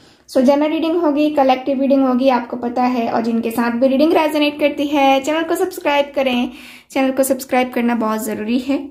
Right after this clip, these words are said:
Channel को subscribe करेंगे, मुझे बहुत अच्छा लगता है, आप लोग channel के साथ जुड़ते हैं और, अम, जुड़ करके इस, अ, जो family है,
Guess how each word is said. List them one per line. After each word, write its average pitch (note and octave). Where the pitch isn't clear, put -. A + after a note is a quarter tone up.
Channel A3+
को A3+
subscribe B3
करेंगे, B3
मुझे A#3
बहुत A#3
अच्छा A#3+
लगता A3+
है, A#3
आप A3+
लोग A#3
channel A3+
के A#3+
साथ A3
जुड़ते A3
हैं C4+
और, G#3+
अम, -
जुड़ C#4+
करके D4+
इस, C4
अ, A#3+
जो B3
family C4+
है, C#4